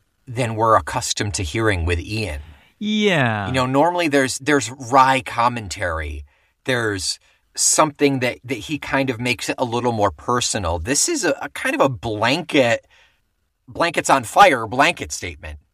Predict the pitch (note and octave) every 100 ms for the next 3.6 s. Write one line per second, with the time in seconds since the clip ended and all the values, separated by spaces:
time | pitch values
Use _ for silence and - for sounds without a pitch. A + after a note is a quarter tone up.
0 | _ G#2+ A2 B2 D#3+ - _ _ _ C#4+
1 | C#4 G#3+ D3 - - - - G3 F3+ F3
2 | G#3+ C4+ A#3+ G#3 G3 F3 C4 E4+ D3+ B2+
3 | G#2+ G#2+ A#2+ - C3+ B2